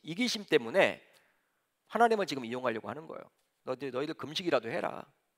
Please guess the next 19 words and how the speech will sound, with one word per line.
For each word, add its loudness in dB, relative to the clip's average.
금식해. 4
그래야지만 4
내가 2
이길 -2
수 -12
있거든." -10
자신의 0
욕망을 4
위해서, -4
욕심을 -4
위해서, -2
이기적인 0
것들을 0
위해서 -2
하나님을 2
지금 -6
이용하려고 0
하는 -12
것이죠. -20